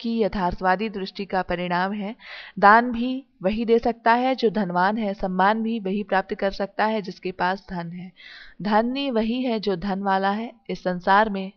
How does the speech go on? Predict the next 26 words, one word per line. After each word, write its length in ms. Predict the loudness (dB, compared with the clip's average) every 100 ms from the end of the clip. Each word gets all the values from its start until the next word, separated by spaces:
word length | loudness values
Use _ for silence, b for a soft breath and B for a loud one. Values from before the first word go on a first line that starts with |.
| -6
धन 240 | -2 -2
से 240 | -2 -4 -4
श्रेष्ठ 400 | -4 -4 -4 -6
और 180 | -4 -4
कुछ 280 | -4 -10 -8
नहीं 280 | -10 -10 -12
है। 200 | -14 -16 B B B B -2
धन 220 | 0 0
की 140 | 0
इस 160 | -2 0
महिमा 300 | 0 2 0
को 160 | 0
पढ़कर 380 | 0 -2 0 -2
लगता 340 | -2 -4 0 0
है 260 | 0 -6 B B _
त्याग, 440 | 2 4 4 0 -8 2
वैराग्य 720 | 4 6 6 4 0 -8 -6 -4
और 200 | -4 -2 2
अपरिग्रह 600 | 4 4 0 -2 -4 -6
केवल 340 | -2 -2 0
धर्म 320 | -2 -2 -2 -2
ग्रंथों 360 | -4 -4 -4
में 120 | -4
ही 140 | -4 -4
रहते 340 | -6 -6 -6
हैं। 240 | -6 -8